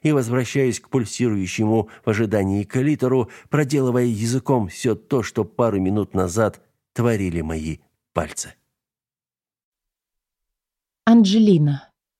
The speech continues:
Speaker 2: Мои ладони скользят по столу.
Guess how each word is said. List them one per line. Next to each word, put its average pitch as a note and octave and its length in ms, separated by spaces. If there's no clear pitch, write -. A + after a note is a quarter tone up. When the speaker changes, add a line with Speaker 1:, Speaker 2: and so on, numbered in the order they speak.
Speaker 2:
Мои A#3 220
ладони D#3 420
скользят D#3+ 520
по F3+ 100
столу. D#3 460